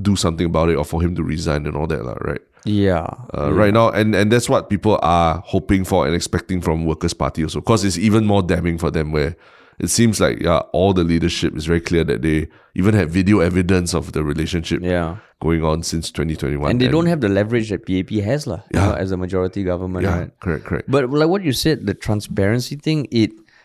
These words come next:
Speaker 2: yeah, like, these kind of things, they compound lah. You know, you fuck up
Speaker 1: Mm.
Speaker 2: once, okay, you fuck up twice, it makes your first fuck up
Speaker 1: Yeah.
Speaker 2: look worse.
Speaker 1: Yeah.
Speaker 2: And I totally agree with you that now you look back, you're like, "Oh," just like how P M Lee counseled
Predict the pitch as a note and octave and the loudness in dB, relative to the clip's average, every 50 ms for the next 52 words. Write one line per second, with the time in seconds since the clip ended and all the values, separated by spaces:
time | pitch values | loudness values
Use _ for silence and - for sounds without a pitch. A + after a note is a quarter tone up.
0 | - - F#3+ E3 - - - - - - C#3 C#3+ C#3 B2+ A2 - - - _ _ | 0 2 4 4 4 2 -2 -8 -4 0 2 2 2 2 0 -6 -16 -20 _ _
1 | _ _ _ - - G3 G3+ - - A#3+ G3+ C#3+ D3 F3 E3+ C3 G#2+ G2+ - - | _ _ _ -4 -2 -2 -2 0 0 0 0 2 2 0 2 2 0 0 -2 -2
2 | G#2 G2+ G#2 G2+ - G#2 G#2 G2+ F#2+ F#2 E2+ - A2+ - - - B2 C#3 C3+ A#2+ | -4 -4 -4 -2 -2 0 0 0 0 -2 -4 -6 -10 -8 -4 0 0 2 4 4
3 | C3 C3 - - E3 - - G3+ E3+ A2+ A2 A2 G#2 A#2 C3 - - - G2 A2 | 2 2 2 -2 -2 0 0 0 2 2 2 2 2 0 -2 -4 -4 -4 0 0
4 | G#2 F#2 G2 G#2 - - D#3 G3+ G3+ E3+ - - B2+ A2+ A#2+ B2+ A2 F2+ A#2+ E3 | 2 2 2 0 0 -2 -2 -2 -2 -4 0 2 2 4 2 2 0 0 0 0
5 | D#3+ - A2+ F#2+ F2 - - C#3+ - - - G#2 - - G#2 A2+ - - _ - | -2 -2 -2 -2 -2 0 -2 -2 -2 -2 -4 -6 -2 -2 -2 -2 -2 -6 _ -12
6 | - - D#2+ D2 D#2 E2 _ - B2+ C3 C3 E3 F3+ D3 - - - - _ _ | -6 -6 -4 -4 -6 -8 _ -4 -2 0 2 2 2 2 0 -4 -10 -12 _ _
7 | - - D2+ - C3 C#3+ D#3+ D#3+ - - E3+ E3+ - G3+ G3+ G3 D3+ G#2+ A#2 B2+ | -12 -8 -6 -2 -2 -2 -2 -2 -2 -2 -2 -2 -2 -2 0 2 2 2 2 2
8 | D3+ D#3 C#3+ B2+ B2+ D3 E3 D#3 C3 G2+ F#2 D2 D2+ F#2+ A2+ D3+ E3+ F3 D3+ G#2+ | 2 2 2 2 2 2 2 4 4 4 4 4 2 2 2 2 2 2 2 2
9 | G2 G2+ A#2 C3 D#3 D3 D#3 D3 A2 A2 G2 F2+ - - D#3 C#3+ - - - _ | 2 2 2 0 2 0 0 2 2 2 0 2 2 2 2 2 2 -2 -6 _
10 | _ _ _ _ _ _ _ - - - G3+ G3 - D3 C#3 C3+ C3+ D3+ E3 D#3+ | _ _ _ _ _ _ _ -2 0 0 0 2 2 2 2 2 4 2 2 0
11 | - - C3 B2+ B2+ C3 C3 C3+ C3+ C3+ B2+ C3 - - A2 A2 A2+ - - - | 0 2 2 2 4 4 2 2 2 2 0 -2 -4 -4 -2 -2 -2 -2 0 2
12 | B2 A#2 A#2 A#2 A2+ | 4 4 2 2 -2